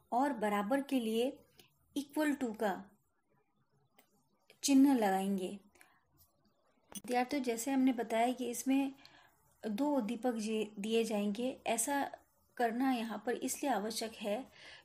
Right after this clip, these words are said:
क्योंकि जो एक्सपेरिमेंटर है या जो प्रयोग करता है, वह भिन्नता दहली ज्ञात करते समय यह जानना चाहता है कि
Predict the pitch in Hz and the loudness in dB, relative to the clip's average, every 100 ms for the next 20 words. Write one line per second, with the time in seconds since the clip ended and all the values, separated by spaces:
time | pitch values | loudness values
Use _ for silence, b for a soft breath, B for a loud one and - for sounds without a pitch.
0 | _ - 285 285 262 285 320 B B B | _ -2 0 0 0 -2 -4 B B B
1 | B - 240 - 226 - 226 240 254 262 | B -6 -4 -2 -4 0 0 2 2 2
2 | 285 233 233 190 - - 208 240 262 285 | 0 -2 -2 -4 -6 -12 -4 0 0 0
3 | 277 - 214 254 269 247 202 233 220 214 | -2 0 2 2 0 -4 -2 -2 -2 -2
4 | 208 269 B B B B B _ - 269 | -6 -6 B B B B B _ -4 -2
5 | 294 214 226 233 240 285 254 247 226 254 | -2 -2 -2 -2 -2 0 0 0 0 -2
6 | 262 - _ _ _ - 202 208 226 269 | -2 -6 _ _ _ -10 -4 0 0 0
7 | - 220 233 233 226 202 202 254 - 226 | -2 -4 0 -2 0 -2 -2 -4 -4 -4
8 | 208 220 196 226 277 262 202 202 208 208 | -2 -2 -2 0 -2 -2 -4 -2 -2 -2
9 | 196 - 196 - | -4 -6 -8 -10